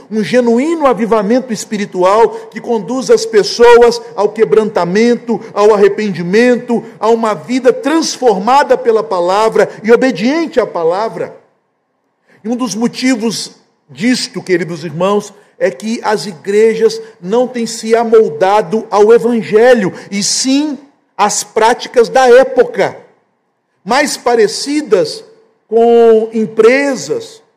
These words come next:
com picadeiros, com apresentações e shows, do que propriamente com a casa de Deus,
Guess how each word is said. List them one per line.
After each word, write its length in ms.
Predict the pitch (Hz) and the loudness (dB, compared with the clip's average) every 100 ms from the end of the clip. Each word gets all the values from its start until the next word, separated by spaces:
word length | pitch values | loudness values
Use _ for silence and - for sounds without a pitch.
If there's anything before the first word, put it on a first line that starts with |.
| _ _ _ | _ _ _
com 160 | - 214 | -8 -8
picadeiros, 1120 | 214 247 - 180 139 226 269 240 175 127 - _ _ - | -8 -4 -4 -4 0 2 2 -2 -6 -10 -16 _ _ -4
com 80 | |
apresentações 1120 | 220 226 233 196 233 226 202 - - 277 277 | -2 0 -2 2 0 0 -4 -4 -2 -2 -2
e 80 | 202 | -6
shows, 640 | 170 - 233 240 262 262 - - - | -8 0 4 6 4 2 -12 -18 -14
do 100 | 208 | -4
que 160 | 233 | -4
propriamente 960 | 220 254 240 233 208 214 233 226 240 226 - | -2 -4 -2 -4 -2 -2 -2 -4 -8 -8 -10
com 120 | - 202 | -8 -6
a 60 | |
casa 640 | 185 - 240 277 294 220 214 | -8 -4 2 4 4 2 -4
de 140 | 175 | -6
Deus, 800 | - 185 196 202 151 117 - _ | -8 -2 2 2 2 -6 -18 _